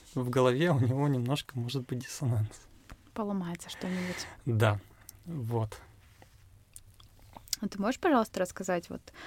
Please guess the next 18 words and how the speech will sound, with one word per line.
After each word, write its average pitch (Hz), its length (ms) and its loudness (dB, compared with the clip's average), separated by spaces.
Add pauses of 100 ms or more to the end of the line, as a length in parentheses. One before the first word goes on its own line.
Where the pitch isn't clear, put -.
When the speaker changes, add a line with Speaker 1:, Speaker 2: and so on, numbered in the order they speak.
(340)
Speaker 2:
а, - 520 -4
ну, 233 160 6
ты 208 80 0
говорил, 185 400 2
что - 260 -8
там 170 260 -4
дизайн — 185 500 2
это 190 220 -4
один 180 300 -2
из 175 120 -6
важных 175 380 -2
инструментов 170 560 -4
бизнеса, 185 560 0 (560)
ну, 233 200 -2
как 175 220 -10
такое 180 260 -8
связующее 175 720 -2
звено. 175 480 0